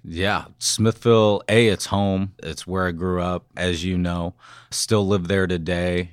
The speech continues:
and that's where my wife's from, Callie, and that's where we choose to raise our boys.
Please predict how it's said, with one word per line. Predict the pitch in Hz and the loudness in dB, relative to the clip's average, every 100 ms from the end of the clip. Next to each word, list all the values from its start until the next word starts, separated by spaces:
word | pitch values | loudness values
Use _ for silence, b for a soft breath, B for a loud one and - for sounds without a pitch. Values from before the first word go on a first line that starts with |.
| - | -10
and | 82 80 80 78 | -8 -6 -6 -6
that's | 82 - | -8 -6
where | 90 87 87 | -4 -4 -4
my | 76 80 | -4 -4
wife's | 80 92 95 - | 0 0 0 -2
from, | - 98 92 98 - | 0 0 0 -4 -10
Callie, | - 90 90 92 95 | -4 -2 0 -2 -2
and | 85 85 | -4 -4
that's | 82 - | -6 -6
where | 92 87 87 85 - | -4 -2 -2 -4 -6
we | 80 | -8
choose | - 92 87 - | -6 -4 -4 -6
to | - 82 | -10 -4
raise | 92 92 82 | -2 -2 -4
our | 76 | -8
boys. | 80 92 95 95 | -4 -2 0 -2